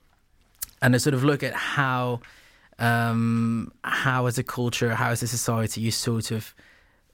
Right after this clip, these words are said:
uh, make meaning of a group of people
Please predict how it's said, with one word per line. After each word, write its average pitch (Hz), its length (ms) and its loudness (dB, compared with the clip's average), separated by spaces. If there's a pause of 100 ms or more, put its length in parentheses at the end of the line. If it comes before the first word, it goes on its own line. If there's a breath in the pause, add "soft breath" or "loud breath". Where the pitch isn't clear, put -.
uh, 110 360 -2
make 123 640 2
meaning 120 500 2
of 107 380 -6
a 117 160 -6
group 135 240 2
of 117 220 -8
people 135 380 -2